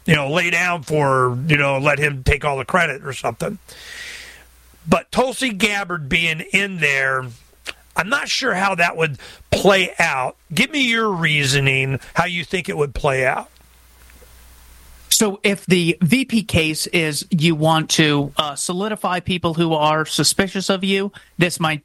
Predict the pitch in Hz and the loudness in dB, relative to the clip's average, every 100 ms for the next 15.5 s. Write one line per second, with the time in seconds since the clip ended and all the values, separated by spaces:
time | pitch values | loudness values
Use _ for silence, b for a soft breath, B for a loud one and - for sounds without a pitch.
0 | - 147 143 151 - 147 143 147 151 143 | -4 -4 -2 -4 -4 -2 -4 -4 -4 -4
1 | - - 208 190 175 175 170 160 170 - | -2 0 0 -2 -2 -2 -4 -2 -2 0
2 | 156 151 156 151 151 147 156 - 151 143 | 0 2 0 2 2 2 2 0 -2 -4
3 | 135 151 147 147 165 B B B - 233 | -2 -2 0 -2 -4 B B B -4 -2
4 | 233 226 202 190 190 175 180 180 - 170 | -2 -4 -4 -2 -2 0 -2 -2 0 0
5 | 160 - 190 - 196 175 - 175 165 147 | 0 0 0 0 -2 0 0 2 2 2
6 | - 233 - 160 151 196 180 156 - 202 | 0 -2 -2 -4 -4 -2 -2 -2 -2 -2
7 | 233 226 202 196 180 - 170 165 - 165 | -2 -4 -4 -2 -2 0 0 2 0 0
8 | 165 - 156 156 - 156 151 151 - 151 | -2 0 0 0 0 0 2 0 0 0
9 | 151 190 180 - B B - 170 160 151 | 2 2 0 -4 B B -6 -6 -4 -6
10 | 156 147 143 139 - 151 143 151 139 - | -6 -4 -6 -6 -4 -4 -2 -6 -6 -4
11 | 147 - - - 165 170 160 151 139 139 | -4 -4 -6 0 0 2 2 2 0 2
12 | 156 147 160 143 - 160 151 147 143 147 | 2 2 0 -2 -2 -2 -2 -2 0 0
13 | 147 B B - 185 190 185 190 214 196 | -2 B B 2 2 2 2 2 2 2
14 | 214 196 175 175 220 180 226 208 202 233 | 2 2 2 4 4 4 4 4 6 4
15 | 269 - 120 - | 4 2 -2 -2